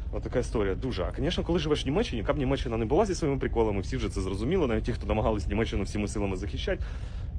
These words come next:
Центр, центр Європи, сів на машину, через декілька годин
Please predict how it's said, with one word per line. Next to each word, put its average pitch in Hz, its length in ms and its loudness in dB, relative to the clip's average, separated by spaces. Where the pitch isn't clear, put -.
Центр, 190 320 4
центр 208 260 4
Європи, 175 300 2
сів 190 160 2
на 190 100 4
машину, 202 380 4
через 120 220 -2
декілька 135 320 2
годин 139 260 2